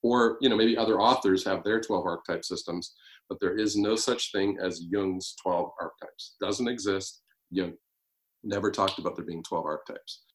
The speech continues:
So, and, and Jung really, uh, used the term archetype to, to talk about it in a broader and usually a real deep psychological way. Tony Wolff, s-, you know,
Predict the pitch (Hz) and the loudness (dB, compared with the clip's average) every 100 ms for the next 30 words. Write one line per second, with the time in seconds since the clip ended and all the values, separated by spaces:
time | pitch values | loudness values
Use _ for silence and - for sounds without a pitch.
0 | _ - - 131 131 143 151 170 208 240 | _ -6 4 4 6 2 4 4 6 4
1 | 220 123 127 123 160 175 170 147 131 - | 2 -2 -6 4 6 8 8 8 8 4
2 | 60 57 - - - - - 107 113 135 | -8 -10 -10 -14 -16 -18 -16 -6 2 4
3 | 135 - - 110 - - 120 117 110 107 | 4 2 0 0 0 0 2 2 2 2
4 | 107 - 113 107 - - 101 - - - | 2 0 0 0 -2 -4 -4 -4 -8 -6
5 | - 117 - - 104 101 101 92 - 101 | -2 0 0 -2 0 0 0 -2 -2 2
6 | 107 104 101 98 98 98 113 113 104 90 | 4 4 2 2 0 -2 -2 0 2 0
7 | - - 90 101 98 82 - 95 - - | -2 -14 -6 -2 0 -2 -4 -4 -4 -6
8 | 101 95 90 92 95 - 90 85 80 - | -4 -2 0 0 -2 -2 -2 0 -2 -6
9 | _ _ _ _ _ - - 180 196 190 | _ _ _ _ _ -10 -2 -2 2 0
10 | 127 107 131 156 143 - - _ _ _ | 0 2 4 6 4 -2 -14 _ _ _
11 | _ _ _ - - - - 95 90 - | _ _ _ -6 -6 -6 -6 -4 -4 -6